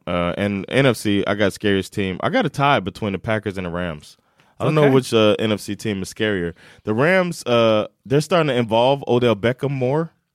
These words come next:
Speaker 2: Yep.
Speaker 1: And, uh, they might get, uh,
Speaker 2: That is a little scary.
Speaker 1: they might get Woods back
Speaker 2: Oh, wow.
Speaker 1: before the playoffs.
Speaker 2: Oh, my God.
Speaker 1: Um, if they got Woods running around there, Cooper Kupp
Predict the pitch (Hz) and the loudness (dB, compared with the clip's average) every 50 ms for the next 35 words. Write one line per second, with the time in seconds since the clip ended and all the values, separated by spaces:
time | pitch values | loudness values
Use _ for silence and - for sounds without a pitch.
0 | _ _ - - 185 226 - _ _ _ _ _ _ _ - 107 104 104 104 101 | _ _ -8 -6 -6 -6 -6 _ _ _ _ _ _ _ -4 -2 0 0 2 2
1 | 101 98 98 87 110 110 107 110 107 117 131 143 120 - 147 147 147 - _ _ | 2 0 0 0 0 0 0 0 0 0 0 0 0 -2 -2 -2 -2 -4 _ _
2 | _ - 104 101 95 - 92 180 175 160 147 143 139 - - 151 143 139 139 127 | _ -2 0 2 2 2 2 0 -2 -4 -8 -10 -12 -12 -10 -10 -10 -10 -12 -12
3 | - _ _ 92 117 123 123 127 131 139 143 131 120 139 143 123 95 92 104 113 | -16 _ _ -4 -2 0 0 2 2 2 0 0 2 0 0 0 0 0 0 2
4 | 127 151 151 123 107 95 113 120 156 - - _ - _ _ _ _ _ _ _ | 2 0 0 -4 -8 -8 -6 -4 -6 -6 -8 _ -20 _ _ _ _ _ _ _
5 | _ _ _ _ _ _ _ _ _ _ _ _ _ - 151 160 175 165 - 160 | _ _ _ _ _ _ _ _ _ _ _ _ _ -6 -4 -2 -2 -2 -2 0
6 | - 123 127 120 110 - - 117 120 131 143 156 170 170 - - - 160 180 170 | 2 2 2 2 0 -2 -2 0 0 2 2 0 -2 -4 -8 -12 -12 -10 -10 -8
7 | 143 165 175 156 135 127 _ _ _ _ _ _ _ _ _ _ _ _ _ 107 | -6 -6 -8 -8 -8 -12 _ _ _ _ _ _ _ _ _ _ _ _ _ -2
8 | 107 104 98 95 95 95 - - 104 101 - 147 185 247 226 156 131 120 117 135 | 0 2 2 0 0 -2 -4 -6 -6 -2 0 0 0 2 2 0 0 0 0 0
9 | 160 170 147 147 156 156 151 143 143 143 139 139 139 135 127 120 - - 170 165 | 0 0 0 0 0 0 2 2 2 2 2 2 0 0 0 -2 -2 -4 -4 -4
10 | 175 160 160 - 160 151 151 151 - | -4 -6 -2 0 0 0 0 0 -4